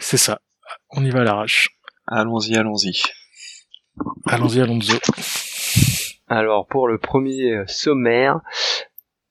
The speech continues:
Speaker 3: euh, qui sera assez court, on va déjà se faire un petit retour sur l'actu de qu'est-ce qu'on pense de ces nouveaux MacBook avec ce super processeur Apple M un, donc A R M. On se fera une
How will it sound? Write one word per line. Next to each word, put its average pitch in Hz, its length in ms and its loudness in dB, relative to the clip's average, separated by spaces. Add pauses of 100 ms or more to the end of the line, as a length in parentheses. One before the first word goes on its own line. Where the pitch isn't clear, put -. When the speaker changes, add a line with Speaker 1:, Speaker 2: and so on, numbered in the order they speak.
(220)
Speaker 3:
euh, 98 300 0
qui - 160 -16
sera - 240 0
assez 139 280 0
court, 139 600 -2 (200)
on 104 140 0
va 98 140 2
déjà 123 320 -2
se - 100 0
faire 104 160 0
un 101 100 2
petit 147 340 0
retour 127 340 0
sur 120 120 2
l'actu 110 380 0
de - 60 -8
qu'est-ce 143 320 0
qu'on 135 120 2
pense 120 540 4
de 101 80 -2
ces - 160 0
nouveaux 131 420 4
MacBook 120 520 0
avec 98 260 2
ce 95 260 -2
super - 640 0
processeur 107 540 0
Apple 104 440 2
M 107 280 2
un, 104 340 2
donc 98 320 -10
A 123 100 -2 (140)
R 87 60 0
M. 139 360 0 (840)
On 110 80 2
se 104 80 0
fera 107 540 2
une 98 40 -2